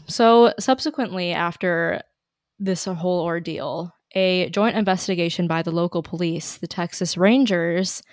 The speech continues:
and the F B I was launched to investigate the deaths of more than twenty patients who have,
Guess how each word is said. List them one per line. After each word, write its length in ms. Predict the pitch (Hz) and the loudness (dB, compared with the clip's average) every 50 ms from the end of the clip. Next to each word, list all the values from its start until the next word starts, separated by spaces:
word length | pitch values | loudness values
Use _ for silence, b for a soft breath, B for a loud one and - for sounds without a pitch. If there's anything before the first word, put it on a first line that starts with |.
| b b b b | b b b b
and 140 | - 202 202 | 0 2 4
the 120 | 190 202 - | 6 6 6
F 200 | 196 220 208 - | 6 4 4 2
B 140 | 214 190 185 | 4 4 6
I 340 | 175 165 - - 160 175 180 185 185 | 6 6 4 4 2 2 2 0 -2
was 160 | 185 196 185 180 | -2 -2 0 0
launched 320 | 185 175 175 180 - - | 0 0 0 0 -2 -2
to 80 | - 175 | -2 -2
investigate 560 | 170 165 165 170 165 - - 170 170 165 - | 0 0 -2 -4 -4 -6 -6 -4 -4 -4 -4
the 60 | - | -4
deaths 320 | 165 165 160 156 - - | -2 -2 -2 -2 -4 -8
of 340 | - 175 165 160 160 160 - - - | -6 -4 -2 -2 -2 -4 -6 -6 -2
more 180 | 180 190 208 | 0 2 2
than 140 | 214 214 208 | 4 2 0
twenty 280 | 190 - 196 190 190 190 | 2 2 2 4 4 2
patients 720 | - - 165 160 - - 139 139 151 165 - - - - b b b b b b b b b b b _ | 0 -2 -2 -2 -4 -4 -4 -4 -4 -6 -6 -6 -8 -10 b b b b b b b b b b b _
who 160 | 220 208 202 | 4 6 6
have, 340 | 196 190 185 180 175 165 | 8 6 6 6 4 2